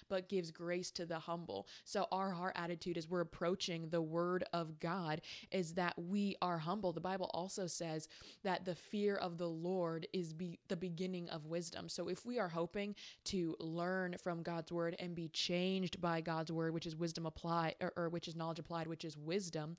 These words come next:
then we will be approaching God's word in reverence with the right heart attitude of humility, because we want to be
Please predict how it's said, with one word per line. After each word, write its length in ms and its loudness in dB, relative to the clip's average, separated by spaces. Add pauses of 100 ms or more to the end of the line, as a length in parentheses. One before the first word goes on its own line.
(320)
then 260 2
we 160 2
will 140 2
be 180 0
approaching 720 0
God's 380 -2
word 420 0 (300)
in 320 -2
reverence 680 0 (240)
with 160 0
the 80 0
right 220 2
heart 320 0
attitude 480 -4 (100)
of 360 -2
humility, 960 -4 (420)
because 340 2
we 440 0
want 560 0 (120)
to 200 0
be 200 -2